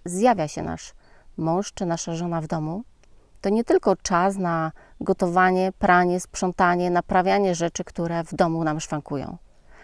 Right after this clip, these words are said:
ale przede wszystkim to czas na wspólne bycie, wspólne spacery, wspólne wyjazdy i rozmowy.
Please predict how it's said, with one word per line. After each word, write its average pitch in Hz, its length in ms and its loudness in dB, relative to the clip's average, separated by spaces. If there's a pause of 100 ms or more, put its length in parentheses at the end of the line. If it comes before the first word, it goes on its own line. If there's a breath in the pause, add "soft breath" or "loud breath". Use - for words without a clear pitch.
(140 soft breath)
ale 160 160 -10 (100)
przede 240 380 4
wszystkim - 420 -12 (460 soft breath)
to 185 100 -6 (100)
czas 190 380 0 (280 soft breath)
na 190 100 -2
wspólne 180 540 -4
bycie, 185 600 -4 (380)
wspólne 175 400 -4
spacery, 165 640 -4 (280 soft breath)
wspólne 170 460 -4
wyjazdy 160 540 2
i 180 80 0
rozmowy. 180 500 -2